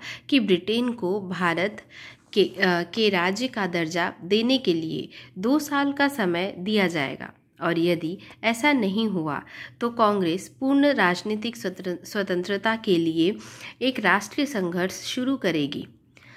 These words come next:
नेहरू जी और बोस जी ने मांग की कि इस समय को कम करके एक साल कर दिया जाए।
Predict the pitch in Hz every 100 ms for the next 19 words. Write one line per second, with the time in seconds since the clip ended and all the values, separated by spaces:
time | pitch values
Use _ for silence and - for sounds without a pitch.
0 | - - 190 170 180 190 185 202 302 -
1 | _ _ _ _ _ _ _ _ _ _
2 | - - - _ _ - 220 202 156 -
3 | - 180 202 254 269 - 185 165 165 214
4 | - - 214 220 226 220 160 156 - -
5 | _ - 277 277 330 330 240 190 196 214
6 | 180 170 196 - _ _ - 269 311 294
7 | 190 165 - 170 180 233 302 294 - 190
8 | 185 214 226 202 170 151 143 143